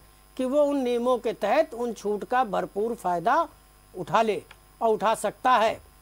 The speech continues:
इसके लिए उसे रोका नहीं जा सकता। उसे वो साधन पूरे मुहैया हैं और वो उनका फ़ायदा ले सकता है।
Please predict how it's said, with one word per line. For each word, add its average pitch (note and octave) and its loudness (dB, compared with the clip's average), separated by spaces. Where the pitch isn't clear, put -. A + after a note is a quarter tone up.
इसके C#4 -2
लिए C4+ 4
उसे C4+ 0
रोका G#3+ 0
नहीं G3 -2
जा A#3+ 2
सकता। D4 -2
उसे A#3+ -2
वो A#3 0
साधन G#3 -2
पूरे G#3+ 0
मुहैया F#3+ -2
हैं D4 -2
और A#3 2
वो A#3 0
उनका A#3 0
फ़ायदा G#3 0
ले A3+ 2
सकता A#3+ -4
है। C#4+ 2